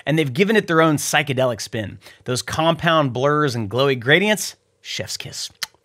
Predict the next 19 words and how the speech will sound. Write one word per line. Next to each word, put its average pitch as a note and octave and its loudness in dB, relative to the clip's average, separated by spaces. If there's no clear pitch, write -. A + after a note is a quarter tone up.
And C#3 0
Paul G#3 4
McMahon F3 4
dropped D3+ 2
a - -4
new D3 2
reel C#3+ 2
that C3 -2
is G#2+ -6
just A2 -8
gorgeous, A#2+ 2
filled F3+ -2
with F3 -4
his C#3 -4
impeccable D#3 -4
three D3+ -4
D C3+ -2
modeling A#2+ 0
skills A#2 -4